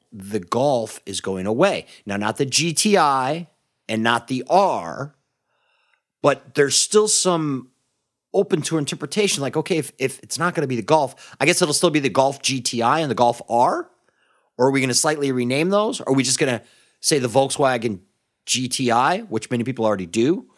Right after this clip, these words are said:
Or the Volkswagen R? Do people really say that? I'm not sure. There's not a ton of Rs out there. The R is kind of like the step above the G T I. The G T I is the enthusiast version of the Golf.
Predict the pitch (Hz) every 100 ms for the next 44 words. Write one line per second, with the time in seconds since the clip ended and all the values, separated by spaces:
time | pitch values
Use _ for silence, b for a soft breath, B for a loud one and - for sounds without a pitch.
0 | b b b b b b b b _ 117
1 | 123 135 151 156 139 123 113 110 139 175
2 | 180 151 190 196 202 196 208 196 196 185
3 | 202 - 185 165 76 - _ b b b
4 | 127 123 175 151 - 170 156 131 127 127
5 | 117 107 117 - 170 175 196 175 _ b
6 | b b b 107 147 156 170 156 127 -
7 | 135 120 110 104 107 - 110 104 82 104
8 | 95 87 80 98 - 101 92 92 110 107
9 | - 110 101 95 87 92 92 - 123 107
10 | 104 87 - - 95 90 82 85 85 B
11 | B B B - 95 90 78 95 101 90
12 | 87 -